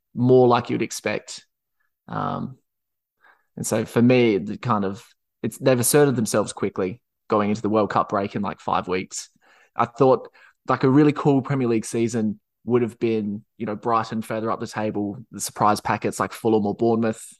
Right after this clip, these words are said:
<laughs> which we'll get to being a little bit further up the table. But at this point, it's like, "Ah, shit, they're gonna go into this break with a comfortable lead,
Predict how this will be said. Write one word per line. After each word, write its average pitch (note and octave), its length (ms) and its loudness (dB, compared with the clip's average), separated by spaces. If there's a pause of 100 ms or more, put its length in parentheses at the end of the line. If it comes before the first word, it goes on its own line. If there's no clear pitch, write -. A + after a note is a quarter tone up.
(160)
<laughs> - 400 -12
which A2 160 -4
we'll A2+ 80 2
get A2 160 4
to G#2+ 220 0
being A2 220 2
a A2 40 2
little G#2 160 0
bit G#2 100 0
further G#2 300 -2
up F#2 100 -4
the G#2+ 60 -6
table. G2+ 340 -4
But G2+ 140 -6
at - 80 -8
this B2+ 140 -6
point, G2 300 -4 (380)
it's - 120 -12
like, D2+ 140 -6
"Ah, E2+ 120 -2
shit, - 240 -4
they're A2+ 80 -4
gonna A2+ 140 2
go G#2+ 160 2
into G#2 140 -6
this G2+ 140 -4
break E2+ 440 -4
with F#2+ 120 -8
a G2+ 40 -8
comfortable A2 420 -2
lead, G2 400 0